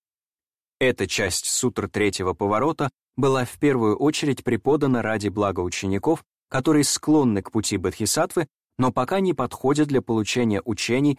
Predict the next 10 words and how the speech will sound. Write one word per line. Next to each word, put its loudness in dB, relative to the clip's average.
об -2
отсутствии -2
неотъемлемого -2
бытия. -6
Приняв 2
буквальный 0
смысл -4
сутр -4
Праджня -4
Парамиты, 0